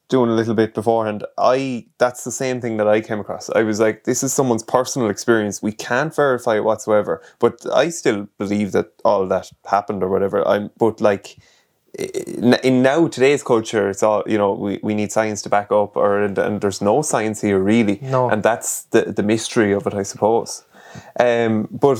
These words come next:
Speaker 1: when you say about personal experience,
Speaker 2: Mm.
Speaker 1: there's some gas stories, right, about exorcisms.
Speaker 2: Right.
Speaker 1: Uh,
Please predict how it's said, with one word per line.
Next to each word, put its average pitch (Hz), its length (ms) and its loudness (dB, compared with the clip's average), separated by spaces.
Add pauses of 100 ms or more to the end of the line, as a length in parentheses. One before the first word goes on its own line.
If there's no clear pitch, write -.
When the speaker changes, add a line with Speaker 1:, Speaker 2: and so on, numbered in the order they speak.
Speaker 1:
when 156 240 2
you 170 120 4
say 160 260 2
about 120 240 2
personal 123 340 0
experience, 107 680 -2
Speaker 2:
Mm. 123 260 -8 (800)
Speaker 1:
there's 120 200 4
some 156 260 2
gas 139 420 2
stories, 113 640 0
right, 110 220 0
about 107 240 0
exorcisms. 101 800 -6
Speaker 2:
Right. 113 280 0
Speaker 1:
Uh, - 60 0